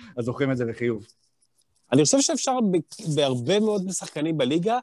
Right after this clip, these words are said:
Speaker 2: אפשר לזהות קצת קובי. אני מסתכל על טרי יאנג, אני רואה קצת את ההשפעה של קובי. אני מסתכל על, אפילו על יאניס, על קיירי בוודאי, שהוא יותר מבוגר, על טייטום. אתה רואה כמעט בכל כוכב, אה, דברים שאתה קצת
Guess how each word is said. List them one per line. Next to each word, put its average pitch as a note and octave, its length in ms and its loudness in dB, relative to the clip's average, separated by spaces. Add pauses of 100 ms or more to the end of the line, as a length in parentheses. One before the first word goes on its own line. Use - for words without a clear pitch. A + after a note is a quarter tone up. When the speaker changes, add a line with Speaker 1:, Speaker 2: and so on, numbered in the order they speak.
(480)
Speaker 2:
אפשר E3 340 -4
לזהות D3 360 -2
קצת - 420 -8
קובי. A#2 340 -4
אני B2 160 -6
מסתכל C3+ 360 -6
על F#3 140 -2
טרי D#3+ 200 0
יאנג, E3 300 0
אני C#3+ 140 0
רואה C#3+ 240 -2
קצת C#3 260 -6
את C3+ 120 -8
ההשפעה B2+ 340 -6
של B2 180 -8
קובי. A#2+ 400 0 (400)
אני C3 180 -2
מסתכל D3+ 500 -2
על, D3 240 2 (320)
אפילו E3+ 260 4
על D3 100 8
יאניס, C#3+ 500 4
על C3+ 80 0
קיירי C#3 360 2
בוודאי, C#3 400 0
שהוא C3 200 -4
יותר C#3+ 180 -4
מבוגר, C#3+ 320 2 (500)
על C3+ 140 -8
טייטום. E3+ 500 2
אתה D#3 140 -2
רואה F3+ 440 0 (140)
כמעט F#3+ 300 0
בכל F#3 360 2
כוכב, F3+ 440 -4 (180)
אה, C#3 220 0
דברים C#3 380 2
שאתה E3 300 -2
קצת - 300 -2